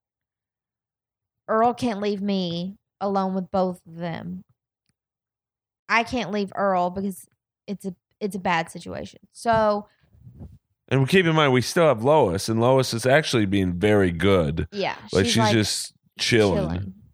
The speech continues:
Speaker 1: So I yell at the guy, "Well, if you can't call the cops, just go in your fucking house." To that, he proceeds down the street, nowhere near where he said his,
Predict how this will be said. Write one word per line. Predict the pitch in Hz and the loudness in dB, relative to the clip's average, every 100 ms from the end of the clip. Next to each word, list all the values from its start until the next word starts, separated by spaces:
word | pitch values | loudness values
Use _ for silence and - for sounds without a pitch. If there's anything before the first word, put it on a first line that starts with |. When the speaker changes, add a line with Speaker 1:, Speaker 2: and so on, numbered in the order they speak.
| _ _ - _ _ - _ _ - - | _ _ -20 _ _ -20 _ _ -16 -12
Speaker 1:
So | - 214 | -4 -2
I | 185 214 254 | 0 0 -2
yell | 247 214 208 | 0 0 0
at | 196 | -2
the | 196 | -6
guy, | 185 180 175 175 170 180 _ _ _ _ _ _ _ | -2 0 0 0 0 -4 _ _ _ _ _ _ _
"Well, | 226 247 | 0 2
if | 247 | 2
you | 262 240 | -2 -4
can't | - - 277 330 311 - _ | -4 -2 0 0 -4 -8 _
call | - 262 262 | 0 4 4
the | 233 | 2
cops, | - - 220 185 - - | -6 -2 2 2 -2 -12
just | 208 - - | -10 -8 0
go | 214 214 | 0 2
in | 214 | -2
your | 208 | -4
fucking | - 180 175 170 170 | -4 -6 -6 -6 -8
house." | 170 90 - - - - _ _ _ _ _ _ _ _ _ - | -8 -10 -16 -18 -20 -20 _ _ _ _ _ _ _ _ _ -6
To | 302 262 | -2 0
that, | 311 320 320 - | 2 2 -2 -8
he | - 269 - _ - | -6 -6 -6 _ -6
proceeds | - 302 - 359 349 339 262 | -2 -2 -2 -2 0 -2 -2
down | 226 233 226 | 0 0 0
the | 202 | -4
street, | - - - - 190 185 151 - - - _ _ _ _ _ | -4 -8 -10 -6 -2 -2 -4 -10 -14 -14 _ _ _ _ _
nowhere | 185 185 196 233 247 247 | -6 0 2 2 2 0
near | 233 226 220 | 0 -2 -2
where | 190 202 | -2 -2
he | 202 | -2
said | - 185 | -4 -4
his, | 202 185 | -4 -4